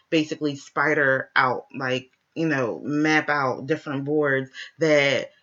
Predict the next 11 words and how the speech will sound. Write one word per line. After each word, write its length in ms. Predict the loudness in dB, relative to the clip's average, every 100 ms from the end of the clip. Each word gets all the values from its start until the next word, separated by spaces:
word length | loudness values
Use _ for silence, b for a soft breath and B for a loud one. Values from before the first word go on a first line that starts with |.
| _
will 760 | 0 2 4 2 0 -4 -6 _ _ _ _ _ -8
link 340 | 0 2 2
back 320 | 2 2 2
to 100 | -2
your 220 | -4 -2 2
business. 440 | 2 2 0 -2
So 120 | -2
let's 240 | 0 0 0
say 220 | -2 -2
you 200 | -4 -8
had, 520 | -8 -8 -6 -6 -8